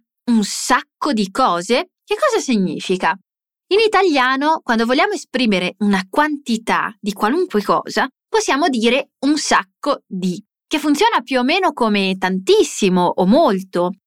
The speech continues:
È una quantità grande ma indeterminata. In questo caso Romeo vuole dire che ci sono tantissime cose da fare a Milano,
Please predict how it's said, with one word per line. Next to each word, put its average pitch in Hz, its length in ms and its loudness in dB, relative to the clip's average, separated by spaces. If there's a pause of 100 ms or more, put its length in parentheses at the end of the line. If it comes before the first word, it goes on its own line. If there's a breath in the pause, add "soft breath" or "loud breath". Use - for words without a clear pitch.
È - 120 -2
una 349 140 2
quantità 381 440 0
grande 214 420 0
ma 214 300 0
indeterminata. 214 1080 0 (260)
In 214 120 -4
questo 247 320 0
caso 262 500 2
Romeo 233 360 2
vuole 208 260 2
dire 277 300 2
che 226 100 -4
ci 208 140 -2
sono 202 400 -2
tantissime 196 920 0
cose 208 260 0
da 285 120 0
fare 208 340 0
a 190 60 -2
Milano, 185 560 -4